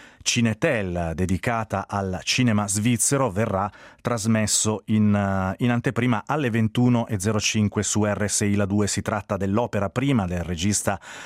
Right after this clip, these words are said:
Andreas Maciocci, prodotta da Rough Cut e Amca Films in collaborazione con la R S I, un film presentato lo scorso anno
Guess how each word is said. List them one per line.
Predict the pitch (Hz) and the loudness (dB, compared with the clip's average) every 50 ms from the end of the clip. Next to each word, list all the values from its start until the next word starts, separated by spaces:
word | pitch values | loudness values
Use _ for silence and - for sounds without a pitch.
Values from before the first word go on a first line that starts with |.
| - - - - | -18 -18 -10 -6
Andreas | - 95 95 110 107 113 110 104 - - | -4 -2 0 0 0 0 0 0 0 0
Maciocci, | 110 110 123 - - 135 131 143 - - - 113 98 92 90 85 85 80 | 0 0 0 0 0 0 0 0 -2 -2 0 0 0 0 0 -2 -4 -4
prodotta | - - 82 82 127 135 - - 87 | -6 -6 -2 -2 -2 -2 -2 -4 -8
da | 78 80 76 69 64 71 73 76 78 | -8 -6 -8 -8 -10 -10 -12 -8 -6
Rough | 95 95 90 - - - - | -6 -6 -6 -8 -12 -16 -8
Cut | - 135 117 117 - _ - 110 95 - - - - - - - - - - - - | -6 -4 -4 -4 -6 _ -2 -2 -2 -2 -6 -12 -18 -16 -16 -16 -16 -18 -18 -10 -4
e | 123 107 101 104 - - | -2 0 0 0 0 0
Amca | 127 127 127 127 - - 139 127 | -2 0 -2 -2 -2 -2 -4 -4
Films | - - 147 147 151 156 170 170 160 120 101 107 104 95 | -2 0 2 2 4 4 4 4 4 4 2 2 2 2
in | 90 113 110 107 104 104 98 92 | 2 2 4 4 4 4 2 0
collaborazione | - - 143 143 107 110 107 101 - - 110 104 101 | 0 0 0 0 0 0 -2 -2 -2 0 2 2 2
con | 98 - 107 104 104 | 2 0 0 0 0
la | 104 104 104 | 0 0 0
R | 101 98 110 | 0 0 -2
S | 104 - - | -2 0 0
I, | 135 107 98 | 0 0 2
un | 104 104 98 101 | 2 2 0 0
film | - - 139 123 110 101 90 - | 0 0 0 2 2 0 -2 -2
presentato | - 113 101 107 107 101 123 117 107 110 98 | -2 -2 0 0 0 0 0 -2 -2 -2 -2
lo | 92 | -2
scorso | - - - 98 92 - - 110 | -4 -2 -2 -4 -2 -2 -2 0
anno | 107 135 147 117 95 90 90 - | 0 0 0 0 0 -2 -4 -6